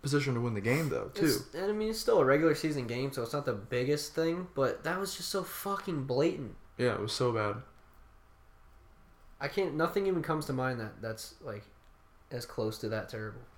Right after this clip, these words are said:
Speaker 1: No, I can't even think.
Speaker 2: Uh, <laughs> I, yeah, I, I got nothing.
Speaker 1: Yeah.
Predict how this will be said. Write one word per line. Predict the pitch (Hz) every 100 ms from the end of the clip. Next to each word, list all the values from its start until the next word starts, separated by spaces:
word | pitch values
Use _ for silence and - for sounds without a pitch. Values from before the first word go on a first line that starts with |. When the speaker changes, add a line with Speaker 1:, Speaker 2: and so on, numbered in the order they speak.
| - - - - - - - - - - - - - -
Speaker 1:
No, | 101 90 - - -
I | 113
can't | - 113 107
even | 101
think. | 101 98 - - - - - - - - - - 170 - -
Speaker 2:
Uh, | 135 139 139 135 139 - - - - -
<laughs> | - - - - -
I, | 175 165 - - -
yeah, | 139 113
I, | 123 107 117
I |
got | 113 104
nothing. | 113 113
Speaker 1:
Yeah. | 113